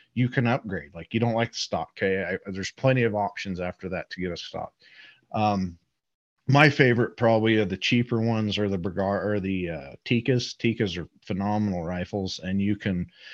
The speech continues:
as you go and as you become a better shooter, um, you can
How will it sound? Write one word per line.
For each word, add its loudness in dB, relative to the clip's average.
as 6
you 2
go 6
and 2
as 0
you 0
become 0
a -2
better 0
shooter, 0
um, -6
you -2
can -6